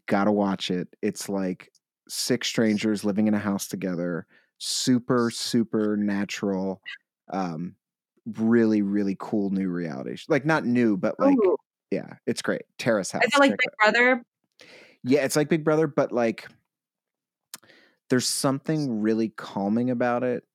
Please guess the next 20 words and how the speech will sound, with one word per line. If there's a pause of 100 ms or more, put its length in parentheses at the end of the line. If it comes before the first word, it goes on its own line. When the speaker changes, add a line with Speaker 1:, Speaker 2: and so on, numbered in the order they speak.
(140)
Speaker 1:
in
that,
like, (1120)
it
really
seems (1000)
very
much
more
natural. (100)
It's
strange.
You'll
see.
Speaker 2:
Oh,
Speaker 1:
I
mean,
Speaker 2:
nice. (360)
Speaker 1:
yeah.
Speaker 2:
Okay,